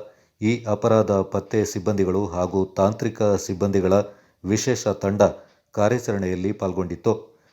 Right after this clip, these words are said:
ಪ್ರಕರಣ ದಾಖಲಾದ ಕೇವಲ ಆರು ಗಂಟೆಯಲ್ಲಿ ಆರೋಪಿಯನ್ನ ಪತ್ತೆ ಹಚ್ಚಿ ಕಳವು ಮಾಲನ್ನ ವಶಪಡಿಸಿಕೊಳ್ಳುವಲ್ಲಿ ಉತ್ತಮವಾಗಿ ಕಾರ್ಯನಿರ್ವಹಿಸಿದ ಅಧಿಕಾರಿ ಮತ್ತು ಸಿಬ್ಬಂದಿ ವರ್ಗವನ್ನ ಜಿಲ್ಲಾ ಎಸ್ ಪಿ ಕೆ ರಾಮರಾಜನ್ ಶ್ಲಾಘಿಸಿದ್ದಾರೆ.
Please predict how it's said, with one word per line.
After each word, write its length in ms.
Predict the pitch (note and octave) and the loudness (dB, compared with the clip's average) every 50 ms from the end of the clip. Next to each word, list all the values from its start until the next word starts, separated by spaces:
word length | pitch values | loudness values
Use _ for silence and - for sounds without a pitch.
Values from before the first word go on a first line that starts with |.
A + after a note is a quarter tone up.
| _ _ | _ _
ಪ್ರಕರಣ 380 | - - A2+ G#2+ - C3+ C3 C3 C3 | 0 0 2 2 2 2 2 2 2
ದಾಖಲಾದ 600 | A#2 G#2 G#2 G#2 - A#2 G#2 G2+ G2 F#2+ G#2 G#2+ | 2 2 0 0 0 0 0 0 2 2 0 0
ಕೇವಲ 400 | G#2 - - G2+ G2+ G2+ G#2 G2 | -2 -2 -2 -2 0 2 2 2
ಆರು 420 | F#2+ F2+ - F#2+ F#2+ G2 G#2+ A2 | 0 0 -2 -2 0 2 2 2
ಗಂಟೆಯಲ್ಲಿ 540 | G#2 G#2 F#2+ - G2 F#2+ F#2 F#2 G2+ G#2 - - | 2 0 0 2 0 0 2 2 0 -2 -2 -2
ಆರೋಪಿಯನ್ನ 600 | G2 F#2+ G2 A2 G#2+ G#2+ - G#2+ F#2+ F#2+ F#2 F#2 | 0 2 2 2 2 2 0 -2 0 2 2 0
ಪತ್ತೆ 340 | F2 - - F#2+ - - G#2+ | 0 0 -2 -6 -4 -2 -2
ಹಚ್ಚಿ 420 | F2 F2 F#2 - - A2+ F2 - - - _ _ _ _ _ - | -2 -2 -2 -2 -2 -2 -2 -2 -6 -20 _ _ _ _ _ 0
ಕಳವು 280 | - G#2+ G#2+ A#2+ B2+ B2 | 2 4 6 6 4 4
ಮಾಲನ್ನ 420 | A#2 G2+ G2+ G2+ G#2+ G#2 G2+ G2 | 2 2 2 4 2 2 2 2
ವಶಪಡಿಸಿಕೊಳ್ಳುವಲ್ಲಿ 1400 | G2+ G#2 G2+ F2 F2+ F#2+ - - A2+ - A2 G2 - - - - G#2 F#2+ F#2 F2+ F2+ F2+ G2 A2 A2 A2+ - - _ _ _ _ - | 0 0 0 -2 -4 -4 -4 -4 -6 -4 -4 -6 -6 -8 -6 -4 -2 0 0 0 0 0 0 0 -2 -2 -8 -20 _ _ _ _ -4
ಉತ್ತಮವಾಗಿ 720 | G#2+ G#2+ G#2+ - B2+ A#2 A2 A2 G#2 G2 F#2+ G2+ A2+ A2 | -2 -2 0 2 2 2 4 4 4 4 2 2 0 0
ಕಾರ್ಯನಿರ್ವಹಿಸಿದ 760 | A2 - G#2 G2+ G2+ A#2 A2 G#2 G2+ G2+ G2 F#2+ - A2 F#2+ | 0 0 0 2 2 2 0 0 0 0 0 0 -2 -4 -2
ಅಧಿಕಾರಿ 680 | G#2 G#2 G2+ G2+ - G2+ F#2+ - G#2 - - G#2+ G#2 G#2+ | 0 0 -2 -2 -2 -2 -2 -2 -2 0 2 2 2 2
ಮತ್ತು 360 | G2+ F#2+ F#2 - - G2+ F#2+ F#2 | 2 0 -2 -2 -2 -2 -2 -2
ಸಿಬ್ಬಂದಿ 420 | - - G2 E2+ G#2+ G#2 G2 G#2 | -2 -4 -2 0 0 0 2 2
ವರ್ಗವನ್ನ 460 | G2 F2+ F2 E2+ F2+ F2+ F#2 F#2+ G2 G2 E2 - - - _ _ _ _ - F#2+ | 0 0 0 0 0 0 2 4 4 4 4 2 -4 -18 _ _ _ _ -12 -4
ಜಿಲ್ಲಾ 300 | F2+ G#2+ G#2+ A2 A2+ G#2+ | -2 0 4 4 4 4
ಎಸ್ 260 | G2 F#2+ F#2+ - - | 4 2 0 -2 -4
ಪಿ 160 | - A2+ A2+ A2+ A2 - - _ _ _ _ _ - | -4 -2 0 0 -2 -4 -10 _ _ _ _ _ 2
ಕೆ 180 | A2+ A2 A2+ | 4 6 6
ರಾಮರಾಜನ್ 600 | G2+ G2+ G2+ A2 A#2 A2 G2+ F#2+ E2 G2+ G2+ G#2 G#2 - _ - | 6 4 2 2 2 0 0 0 0 0 -2 -4 -6 -12 _ -16
ಶ್ಲಾಘಿಸಿದ್ದಾರೆ. 800 | - - G#2+ G2 G#2 A2 G#2+ G2 - G2 D#2 E2 F#2 F#2 G#2+ | -10 -4 -2 -2 0 0 -2 -6 -6 -6 -4 -2 2 4 4